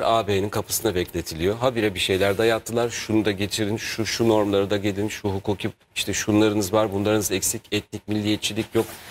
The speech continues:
kavmiyetçilik yok, bilmem mezhep, bilmem ne. Bir sürü şey dayattılar yani.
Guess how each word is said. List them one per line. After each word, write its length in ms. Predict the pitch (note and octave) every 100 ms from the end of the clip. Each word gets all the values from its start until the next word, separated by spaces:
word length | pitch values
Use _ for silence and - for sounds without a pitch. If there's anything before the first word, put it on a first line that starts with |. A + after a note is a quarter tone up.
| -
kavmiyetçilik 760 | - A2+ A2 A2 - A2 A#2 -
yok, 220 | A2 -
bilmem 260 | G#2+ A2+ A2
mezhep, 360 | G#2+ - A2
bilmem 320 | A2 A#2 A#2
ne. 40 | A2+ - - -
Bir 80 | C4+
sürü 180 | F3
şey 200 | - G#2
dayattılar 460 | F2+ E2+ - F2 E2+
yani. 240 | D#2 D#2